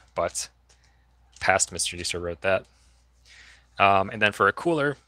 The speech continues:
we don't have anything super crazy right now. We're just using some a little better than stock Cooler Master cooler. Um,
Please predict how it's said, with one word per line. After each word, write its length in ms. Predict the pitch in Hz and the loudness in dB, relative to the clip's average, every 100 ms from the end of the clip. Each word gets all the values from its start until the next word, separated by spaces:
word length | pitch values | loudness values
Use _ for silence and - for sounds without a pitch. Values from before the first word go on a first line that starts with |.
| _ | _
we 80 | 120 | -2
don't 80 | 135 | 0
have 140 | 143 | 0
anything 220 | 135 123 | -2 -4
super 280 | 107 131 135 | -4 -2 -4
crazy 340 | 120 143 135 139 | -2 0 0 2
right 180 | 139 | 2
now. 280 | 139 135 143 | 2 0 0
We're 120 | 123 | -2
just 220 | 101 101 - | -2 -2 -2
using 340 | 101 101 98 | -2 -4 -2
some 480 | - 101 95 92 92 - _ _ _ _ _ _ | -2 0 0 -2 -8 -14 _ _ _ _ _ _
a 40 | |
little 260 | 107 127 135 | -2 2 2
better 300 | 123 120 120 | 4 4 4
than 180 | 110 104 | 0 -4
stock 400 | - 110 110 - - - | 0 2 2 0 -18 -20
Cooler 320 | - 113 113 | -10 -4 -4
Master 640 | 107 107 110 - 104 104 107 _ _ _ - | -2 -2 -2 -2 -2 -2 -4 _ _ _ -20
cooler. 460 | - 135 143 143 135 _ _ _ _ _ _ _ _ - _ _ _ _ _ | -10 -6 -4 -4 -6 _ _ _ _ _ _ _ _ -20 _ _ _ _ _
Um, 580 | 101 98 98 98 98 | -8 -4 -4 -4 -8